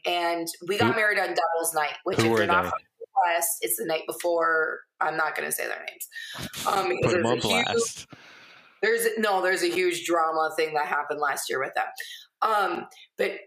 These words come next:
Speaker 1: anyways, <laughs> uh, I was gonna fly them in from New York, and my husband and I were getting married on Devil's Night. If you're not from the Midwest, it's the night before Halloween. I was wearing a black dress. My husband was wearing all black.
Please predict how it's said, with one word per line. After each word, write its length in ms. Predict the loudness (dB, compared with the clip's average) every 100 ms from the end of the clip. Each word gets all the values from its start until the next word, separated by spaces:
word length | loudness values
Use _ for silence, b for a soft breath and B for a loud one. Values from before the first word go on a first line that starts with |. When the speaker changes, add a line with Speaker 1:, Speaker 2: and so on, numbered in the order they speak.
| -4
Speaker 1:
anyways, 760 | -2 0 0 2 2 2 2 0 0
<laughs> 80 |
uh, 200 | -2 -2 -2 B B B B B 0
I 480 | 2 2 2 0 -2
was 120 | -2
gonna 160 | -2 0
fly 240 | 2 2
them 160 | 2 0
in 100 | 0
from 180 | 0 2
New 120 | 2
York, 540 | 4 4 4 2 -2 -6 -10 -4
and 400 | 0 0 0 -4 -8 _ _ -2
my 120 | 0
husband 360 | 0 0 0
and 80 | 2
I 120 | 2
were 160 | 2 0
getting 260 | 0 0 0
married 320 | 0 0 0
on 180 | 0 0
Devil's 380 | 0 0 0 -2
Night. 240 | -4 -4 -10
If 80 | -16 -6
you're 60 | -2
not 180 | 0
from 120 | 0 -2
the 60 |
Midwest, 500 | 0 0 2 2 0
it's 120 | -2 -2
the 80 |
night 180 | -2 -2
before 400 | -6 -4 0 0 2
Halloween. 500 | 0 0 -2 -4 -8 -12 B B B B _ -4
I 120 | -2
was 200 | 0 0
wearing 300 | 2 2 0
a 60 | -2
black 400 | 0 0 0 -2
dress. 680 | 0 2 2 0 0 -2 -2
My 100 | -4
husband 320 | -2 -2 -2
was 100 | 0
wearing 220 | 0 0 0
all 160 | 2
black. 260 | 2 2